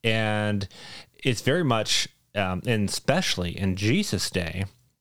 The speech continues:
it's totally top down. I've said that several times, but it was the very rich and varying degrees of poverty.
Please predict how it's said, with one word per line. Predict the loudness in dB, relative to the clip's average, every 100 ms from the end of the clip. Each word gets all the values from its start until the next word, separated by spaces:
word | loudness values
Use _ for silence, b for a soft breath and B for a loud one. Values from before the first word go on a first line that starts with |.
| _ -4
it's | -4 -6 -12 -4
totally | 0 2 2
top | 2 0 0
down. | -2 -2
I've |
said | -2 -2
that | 0
several | 0 2 0 -2
times, | -2 -2 -4 -6 -4
but | 0
it | 0
was | -2
the | 0
very | 0 2
rich | 0 0 0 -2 -4
and | -2 0 0 0
varying | 0 2 2 2
degrees | 0 0 0 0 -2
of | 0
poverty. | 0 0 -2 -2